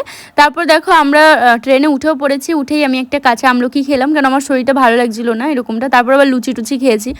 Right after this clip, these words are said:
মামাম খাবে বলে আর কি নিলাম, তো মামামই খেতে চাইলো না। আর মেয়েটার মাঝখানে জ্বর হয়েছিল টানা, মানে কি বলবো, এক সপ্তাহের মতো জ্বরে ভুগেছে জানো আমার মেয়ে। দিয়ে তারপর না সেখান থেকেও খিটখিটে হয়ে গেছে খুব, কিছু খেতে চায় না, বায়না করে এটা খাবে ওটা খাবে, কিন্তু কিছু খাবে না,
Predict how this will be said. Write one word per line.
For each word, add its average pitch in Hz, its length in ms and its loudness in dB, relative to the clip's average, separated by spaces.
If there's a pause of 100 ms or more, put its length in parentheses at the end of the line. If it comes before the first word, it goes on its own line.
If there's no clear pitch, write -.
(280)
মামাম 311 360 2
খাবে 359 280 0
বলে 370 240 2
আর 359 120 -2
কি 359 140 0
নিলাম, 320 340 2
তো 311 160 -4
মামামই 269 380 2
খেতে 233 240 -6
চাইলো 175 320 -2
না। 170 160 -8 (720)
আর 262 160 0
মেয়েটার 262 380 -2
মাঝখানে 302 460 2
জ্বর 269 300 4
হয়েছিল 339 480 0
টানা, 262 400 0
মানে 302 240 -2
কি 311 180 -2
বলবো, 240 340 0
এক 269 200 4
সপ্তাহের 302 360 -2
মতো 311 200 -4
জ্বরে 254 320 2
ভুগেছে 240 420 -4
জানো 269 220 0
আমার 247 240 0
মেয়ে। 254 260 -4
দিয়ে 285 260 -4
তারপর 277 400 2
না 349 140 0
সেখান 269 340 -2
থেকেও 277 240 -4
খিটখিটে 285 500 -4
হয়ে 262 180 2
গেছে 233 300 -2
খুব, 269 280 -2 (360)
কিছু 302 180 -4
খেতে - 320 2
চায় 269 240 2
না, 269 200 2
বায়না 247 380 0
করে 254 260 0
এটা 262 160 0
খাবে 277 280 0
ওটা 254 220 0
খাবে, 277 240 -2
কিন্তু 302 340 -6
কিছু 339 320 -2
খাবে 214 280 -2
না, 190 180 -6